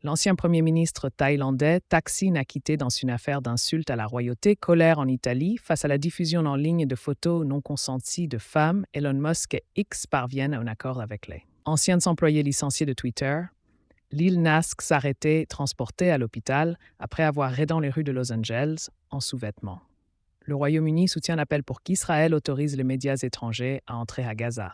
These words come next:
Le Texas approuve une nouvelle carte électorale favorisant le républicain. Trois espèces de girafes,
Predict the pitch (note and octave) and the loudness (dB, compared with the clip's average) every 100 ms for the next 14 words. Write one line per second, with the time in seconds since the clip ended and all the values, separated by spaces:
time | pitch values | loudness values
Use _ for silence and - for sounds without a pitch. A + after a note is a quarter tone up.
0 | - _ C#3+ D3+ D3+ - F#3+ - D3 - | -16 _ -2 0 2 4 4 2 -4 -4
1 | F3+ F3 G#3 F3+ E3 D3+ - D3 - C3+ | -2 4 6 6 4 2 2 0 0 -2
2 | - A#2+ A#2 C3+ D3+ - B2 A#2+ A#2+ A#2+ | -2 -4 0 -2 -2 -4 -4 -4 -2 -4
3 | A2+ G#2+ G#2+ A2+ G#2+ G#2 A2 F2 _ _ | -4 -6 -8 -8 -8 -8 -10 -10 _ _
4 | _ _ _ _ _ _ _ - G3+ A3 | _ _ _ _ _ _ _ 2 4 4
5 | G#3+ - G3+ D#3 D3+ C#3 C3+ D3 F3+ - | 2 4 4 4 2 2 4 4 4 0
6 | - | -12